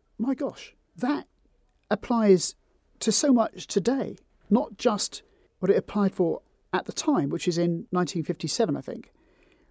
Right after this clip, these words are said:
And he wrote that because at the time he felt that the interdepartmental mail was too flowery, too fluffy, and everyone was trying to be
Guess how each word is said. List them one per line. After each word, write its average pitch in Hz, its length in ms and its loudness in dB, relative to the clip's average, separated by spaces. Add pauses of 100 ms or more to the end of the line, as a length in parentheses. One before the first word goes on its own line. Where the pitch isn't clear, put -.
(140)
And 175 120 2
he 185 100 8
wrote 247 260 10
that 147 240 -2
because 175 340 -2
at - 80 -4
the 180 60 -4
time 214 320 0
he 165 100 2
felt 185 280 2
that 175 280 2
the 165 300 0 (180)
interdepartmental 190 1000 2 (280)
mail 180 360 2 (340)
was 175 360 6
too 285 240 6
flowery, 156 680 2
too 262 200 4
fluffy, 156 600 -4 (240)
and 170 360 2 (100)
everyone 220 220 4
was 202 120 2
trying 202 260 0
to - 80 -6
be 185 240 4